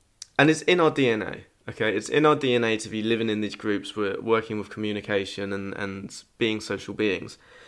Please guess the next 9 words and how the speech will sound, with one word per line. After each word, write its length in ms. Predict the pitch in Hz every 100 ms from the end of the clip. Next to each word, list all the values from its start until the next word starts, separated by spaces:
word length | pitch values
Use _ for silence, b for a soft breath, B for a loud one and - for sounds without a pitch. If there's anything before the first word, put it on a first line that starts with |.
| b b
Um, 540 | - 120 117 113 113 - -
and 100 | 123
it's 240 | 117 -
the 140 | 131
sole 720 | 123 - - 165 160 160 151 -
reason 680 | 127 131 107 104 104 104
that 160 | 117 -
we 200 | 117 123
are 240 | 113 110